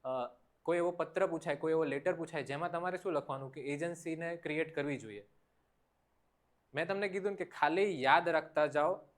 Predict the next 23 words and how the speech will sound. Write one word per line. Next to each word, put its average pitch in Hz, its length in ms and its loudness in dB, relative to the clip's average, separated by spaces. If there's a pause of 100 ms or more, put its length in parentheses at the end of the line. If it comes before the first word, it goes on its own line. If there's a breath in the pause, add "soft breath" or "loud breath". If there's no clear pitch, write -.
(100)
આ 147 80 8
બધા 175 280 6 (180)
જે 156 140 -4
પોઇન્ટ 160 420 2
છે, 185 200 2
જે 160 200 -2 (480)
આપણે 160 220 2
જે 156 120 -4
કીવર્ડ 165 400 -2
જોઈએ 208 220 2
છે 202 120 0
ને, 185 60 -2
એને 190 100 -2
કેવી 185 320 -2
રીતે 226 140 4
લખવું 170 440 0
ને 220 60 0
ઇંગ્લિશમાં, 185 440 -4
એ 165 100 0
પણ 202 160 -2
હું 190 160 -4
તમને 175 220 -4
જણાવીશ. 135 460 -2